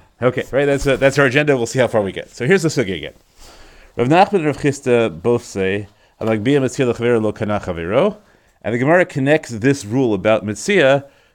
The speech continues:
to a general claim about Tofes the Baal Chov B'Makom Shechav L'Achirim.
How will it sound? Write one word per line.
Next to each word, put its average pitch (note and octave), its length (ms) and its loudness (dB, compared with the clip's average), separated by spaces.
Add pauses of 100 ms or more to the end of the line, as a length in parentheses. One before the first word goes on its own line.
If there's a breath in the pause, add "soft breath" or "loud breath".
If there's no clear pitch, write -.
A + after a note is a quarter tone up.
(100)
to B2 140 -6
a A#2+ 60 0
general D3 500 0
claim C3+ 320 -4
about A2+ 300 -2
Tofes C#3 400 -2
the B2 80 -8
Baal G#2 220 0
Chov D3 320 -4
B'Makom B2 420 -2
Shechav A2+ 380 -4
L'Achirim. F#2 460 -4